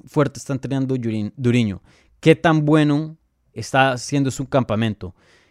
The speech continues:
qué tan, eh, sofisticados son sus coaches, su manera de entrenar, etcétera, etcétera. Y puedo venir aquí a decir, "Uy, aquí nadie le va a ganar".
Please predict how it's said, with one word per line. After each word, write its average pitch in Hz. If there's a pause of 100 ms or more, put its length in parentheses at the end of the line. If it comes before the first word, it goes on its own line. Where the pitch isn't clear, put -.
qué 147
tan, 156
eh, 123
sofisticados 127
son 127
sus 120
coaches, 120
su -
manera 110
de 127
entrenar, 110
etcétera, 104
etcétera. - (340)
Y 127
puedo 156
venir 160
aquí 165
a -
decir, 156
"Uy, 151
aquí -
nadie 131
le 123
va 92
a 107
ganar". 120